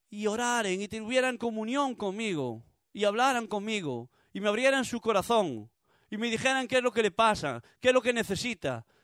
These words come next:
y no porque yo necesite saber lo que ya lo sé todo, sino porque quiero que abran su corazón delante mía. Buscaren mi rostro y se convirtieren de sus malos caminos", está hablando de santidad.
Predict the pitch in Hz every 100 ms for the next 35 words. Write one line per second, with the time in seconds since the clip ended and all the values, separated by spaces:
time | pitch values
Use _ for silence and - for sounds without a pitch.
0 | _ 202 220 233 202 180 196 190 175 160
1 | 170 175 160 143 _ _ _ - 160 160
2 | 170 151 151 156 147 131 123 135 120 110
3 | 120 _ _ _ _ _ _ _ _ _
4 | - 175 170 165 151 151 185 175 156 160
5 | 160 156 135 139 143 143 143 143 135 127
6 | 147 135 110 117 _ _ _ _ _ _
7 | _ _ _ _ _ _ _ _ _ -
8 | 160 - 226 233 220 202 226 208 185 180
9 | 196 - 196 196 185 233 247 254 233 190
10 | 175 233 233 185 185 190 277 196 151 202
11 | 202 214 208 185 190 170 160 185 233 147